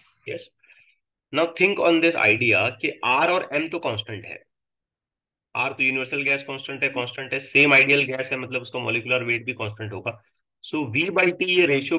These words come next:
basically डिपेंड कर रहा है, डिफाइन हो रहा है on the basis of the values of mass of the given gas and its pressure। ठीक है,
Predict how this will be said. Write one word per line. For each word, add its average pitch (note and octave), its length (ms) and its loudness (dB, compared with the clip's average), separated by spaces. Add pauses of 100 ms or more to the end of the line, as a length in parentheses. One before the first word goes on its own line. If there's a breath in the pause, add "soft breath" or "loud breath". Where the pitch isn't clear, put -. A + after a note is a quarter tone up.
(140)
basically D#3+ 480 -2
डिपेंड C#3+ 400 -2
कर C3+ 140 0
रहा B2 160 0
है, C#3 80 -2
डिफाइन B2 440 -2
हो A#2+ 140 -8
रहा G#2+ 140 -2
है B2+ 100 -4
on A#2+ 240 -10
the A#2 120 -8
basis A#2+ 260 -8
of A#2 180 -10
the A2 80 -2
values G#2+ 380 -2
of - 120 -14 (140)
mass D3 540 4
of B2 120 -4
the A#2+ 200 -2
given G#2 260 -4
gas A#2+ 260 -6 (240)
and G#2+ 260 -4 (400)
its - 220 -6
pressure। - 300 -4 (1500)
ठीक C#3 120 0
है, E3+ 140 -2